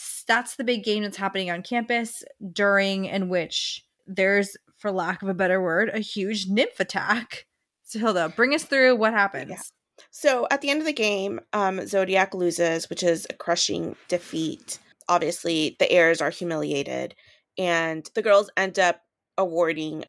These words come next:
Speaker 2: the, the winners medals at the end of the game. And so the, I guess the captain of the other pitball team, his name is Quentin, and he was like, "Hey, you girls should come hang out with us after,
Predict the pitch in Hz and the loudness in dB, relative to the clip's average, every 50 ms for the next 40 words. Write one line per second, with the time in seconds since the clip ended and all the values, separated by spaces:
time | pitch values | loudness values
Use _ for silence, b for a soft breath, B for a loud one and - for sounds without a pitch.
0 | - - 160 156 156 147 143 143 - - _ - - - - 190 175 185 170 160 | -2 2 2 4 4 4 2 2 -2 -4 _ -14 -6 -2 0 2 2 4 4 4
1 | 156 156 160 156 - - - - _ _ _ _ _ _ _ _ _ - 196 214 | 2 2 0 -2 -8 -14 -20 -20 _ _ _ _ _ _ _ _ _ -4 0 2
2 | 180 165 156 156 151 147 160 156 - - _ _ _ _ _ _ - - - - | 2 4 4 4 2 0 -2 -4 -10 -18 _ _ _ _ _ _ -4 -4 -2 0
3 | 175 180 170 160 165 156 156 - 147 143 135 139 139 - - _ _ - 185 180 | 0 0 0 0 -2 -4 -4 -4 -4 -4 -4 -6 -8 -8 -12 _ _ 0 0 0
4 | 180 180 - - 208 196 180 170 170 165 165 160 160 156 156 151 - - _ _ | 0 -4 -4 2 4 4 6 6 6 6 4 4 4 2 0 0 -2 -4 _ _
5 | - 190 180 170 165 151 135 - - - - 190 185 185 185 - - - 190 180 | 0 2 4 6 4 4 2 0 -2 -4 -4 -2 0 0 -2 -2 -4 -6 -6 -6
6 | - - 208 185 190 - - 190 180 175 170 - 175 170 - - - 175 170 170 | -4 -2 -2 -2 -2 -2 -2 -2 0 0 -2 -4 -4 -4 -2 0 0 2 2 2
7 | 160 165 - - 170 - _ - 160 151 160 156 151 165 - _ _ - - - | 0 -2 -4 -8 -8 -6 _ 0 2 4 4 4 2 -2 -6 _ _ -12 -10 -6
8 | - 175 165 151 147 143 147 151 156 165 - _ _ - 185 185 185 185 175 165 | -4 -2 -2 -2 -4 -4 -4 -4 -4 -6 -8 _ _ -10 -8 -4 -2 -2 -2 -2
9 | 160 - - - 190 156 175 - - 147 139 147 147 175 b b b b b b | -4 -8 -6 -4 -4 -4 -4 -4 -6 -4 -4 -4 -4 -6 b b b b b b
10 | - 175 208 208 180 180 175 180 175 - 180 175 175 185 185 - 233 220 220 220 | -4 -2 0 2 2 4 2 2 2 2 4 4 4 4 2 2 2 4 4 4
11 | 214 208 202 202 202 196 - 190 185 185 180 180 180 180 175 - - - - - | 4 4 2 -2 -4 0 2 4 4 4 4 4 2 2 0 -2 -6 -4 -4 -4
12 | 185 - - - - 180 180 180 175 170 170 180 190 170 170 160 170 156 151 - | -6 -8 -8 -4 -2 0 0 0 0 -2 -4 -6 -6 -6 -4 -2 -2 -2 -2 -4
13 | - 170 - - 170 160 160 160 160 156 - - - - _ _ _ _ _ _ | -6 -10 -10 -6 -4 -2 -2 -2 -2 -4 -6 -12 -18 -20 _ _ _ _ _ _
14 | _ _ _ _ - 180 175 170 - - - 175 165 160 165 160 151 - | _ _ _ _ 0 0 0 0 -2 -4 -6 -4 -4 -4 -4 -4 -6 -6